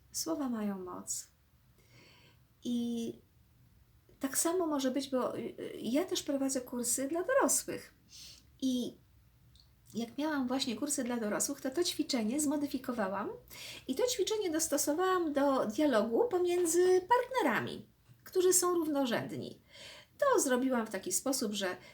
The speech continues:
y, jeden partner, wa-, właśnie nie chcę używać p-, płci w tym sensie, że to może być, y, tak jak z, z tymi dziećmi, prawda? Bo to może być dziewczynka, może być chłopiec, to niezależnie. Tak samo z partnerem, bo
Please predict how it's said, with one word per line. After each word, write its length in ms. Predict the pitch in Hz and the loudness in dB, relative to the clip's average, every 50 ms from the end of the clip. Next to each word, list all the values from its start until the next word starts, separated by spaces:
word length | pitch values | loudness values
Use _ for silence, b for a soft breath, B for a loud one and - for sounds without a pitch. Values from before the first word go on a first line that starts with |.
| B B - | B B -10
y, 40 | - - - - - - - | -8 -6 -4 -4 -4 -4 -2
jeden 440 | - 185 208 247 240 220 190 190 196 | -2 2 2 4 4 2 0 -2 0
partner, 680 | 233 202 202 202 196 202 - 208 185 175 190 - - - | 0 2 2 2 0 -4 -6 -4 -4 -2 -2 -4 -2 2
wa-, 200 | 311 330 320 - - | 2 2 2 2 0
właśnie 240 | 285 339 320 311 - - - - | 0 0 0 0 -4 -8 -12 -6
nie 120 | - 539 523 | -6 -4 -2
chcę 180 | - - 508 494 494 | 0 2 2 2 4
używać 580 | 339 359 370 392 370 392 370 370 - - - - - _ _ | 4 2 2 2 0 0 0 0 0 -2 -4 -10 -18 _ _
p-, 160 | - 233 226 | -2 -2 -2
płci 400 | 240 - 269 285 302 - - 466 | 0 0 0 0 0 0 -2 -6
w 60 | - | -6
tym 140 | - 370 349 | -4 -2 0
sensie, 320 | - - 359 359 349 311 277 | 2 2 2 2 2 0 0
że 100 | 247 214 | 0 -2
to 120 | - 220 | -2 -2
może 220 | 208 208 208 214 | -2 -2 -2 -2
być, 240 | 208 214 208 - B B B B B B B - | -4 -4 -8 -10 B B B B B B B -6
y, 80 | 165 - | -6 -4
tak 220 | - - 262 - | -2 -4 -2 -2
jak 160 | 285 269 - | -2 -2 -2
z, 100 | - - - | -4 0 0
z 80 | - - | 0 0
tymi 220 | - 339 330 302 | 0 0 2 4
dziećmi, 320 | 269 240 185 - 196 185 | 4 4 2 2 -2 -4
prawda? 280 | - 214 226 226 - 262 262 | -4 -4 -4 -2 -4 -4 -4
Bo 60 | 269 | -4
to 160 | - 220 190 | -4 -4 -4
może 180 | 185 190 202 175 | -4 -6 -6 -6
być 140 | - 208 - | -8 -6 -8
dziewczynka, 440 | 208 208 - - 349 339 - 233 | -8 -4 -2 -2 -2 -2 -2 -4
może 200 | 185 160 160 - | -6 -6 -8 -8
być 200 | 208 214 208 - | -10 -8 -10 -8
chłopiec, 440 | - - 294 294 294 269 254 - - | 0 0 0 0 0 -2 -2 -2 -4
to 200 | - 220 202 202 B B B B B B B | -2 -4 -4 -4 B B B B B B B
niezależnie. 640 | - 220 214 208 214 208 180 151 - - 214 233 254 | -4 -2 0 0 0 0 0 0 0 -2 -2 -2 -2
Tak 160 | 294 285 - | -2 0 0
samo 240 | - 311 311 311 302 | 2 0 2 0 0
z 100 | 302 - | -2 0
partnerem, 600 | - 262 240 214 - 208 170 151 151 143 156 156 | -2 -4 -4 -4 -4 -4 -4 -2 -2 -4 -6 -4
bo 180 | - 175 165 | -6 -6 -6